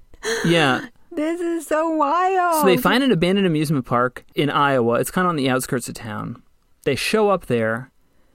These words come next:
Speaker 1: and they make camp, and they're trying to take care of Buck. It seems like he's not doing well. They, they start to dig a grave 'cause they're worried about him.
Speaker 2: Okay.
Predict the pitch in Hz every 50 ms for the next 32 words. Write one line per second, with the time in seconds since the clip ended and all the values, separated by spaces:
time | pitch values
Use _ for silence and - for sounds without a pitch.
0 | _ _ _ _ - 143 135 131 131 127 127 123 120 120 120 123 123 117 110 -
1 | - - 117 110 110 113 117 - - 135 131 131 127 - - 147 160 165 165 156
2 | - 151 139 120 - - 123 117 113 113 113 113 110 - - _ - 117 110 110
3 | - - - - _ - 147 123 - - - 185 196 180 165 156 139 - 135 113
4 | 135 131 123 120 120 127 120 113 117 117 113 113 113 113 113 117 - - 117 131
5 | 120 - - 151 139 131 131 123 123 110 120 107 - 120 104 101 101 104 - -
6 | - 110 113 110 107 107 104 101 104 98 98 101 101 101 104 107 - - _ _
7 | - - 175 165 165 160 139 139 139 -